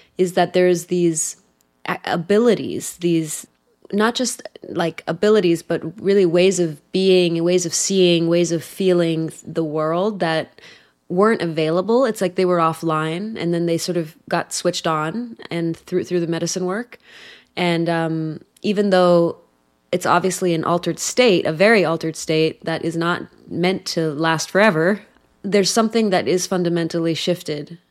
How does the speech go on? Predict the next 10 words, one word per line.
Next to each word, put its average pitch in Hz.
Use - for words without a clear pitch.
even 175
long 165
after 156
the 151
ceremony 151
ends. 147
And 170
I 160
think 202
that 170